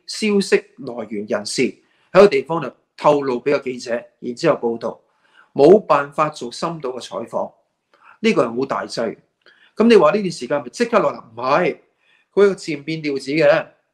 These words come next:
亦都要港府亦都要收編，全面鎮壓晒明報、東方日報同埋呢一啲成報等報紙，星島日報完全已經，已經係佢嘅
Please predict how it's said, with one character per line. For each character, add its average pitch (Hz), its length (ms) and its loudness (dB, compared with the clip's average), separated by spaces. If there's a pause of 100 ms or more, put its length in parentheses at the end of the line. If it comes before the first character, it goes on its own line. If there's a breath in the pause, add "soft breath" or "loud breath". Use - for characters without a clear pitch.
(540 soft breath)
亦 151 80 -4
都 220 160 2
要 165 80 0 (540)
港 139 240 -2
府 - 240 -2
亦 135 100 -8
都 165 60 0
要 165 60 0
收 180 360 -2
編， 185 360 -6 (360 soft breath)
全 147 380 -4
面 165 400 2 (380 soft breath)
鎮 196 340 6
壓 175 120 0
晒 175 240 -4
明 117 320 -12
報、 156 240 2 (240)
東 214 220 -2
方 202 180 -2
日 143 240 -6
報 143 240 0 (220)
同 135 140 -14
埋 120 180 -6
呢 147 60 -6
一 180 120 2
啲 180 540 -4
成 113 300 -8
報 151 280 2 (520)
等 190 280 0
報 147 220 -2
紙， 165 120 -6
星 226 220 -4
島 175 80 4
日 - 40 6
報 165 400 -2
完 160 100 -6
全 151 320 -4
已 156 60 0
經， 208 140 2
已 165 40 -20
經 202 300 -2
係 127 300 -4
佢 135 180 0
嘅 135 240 2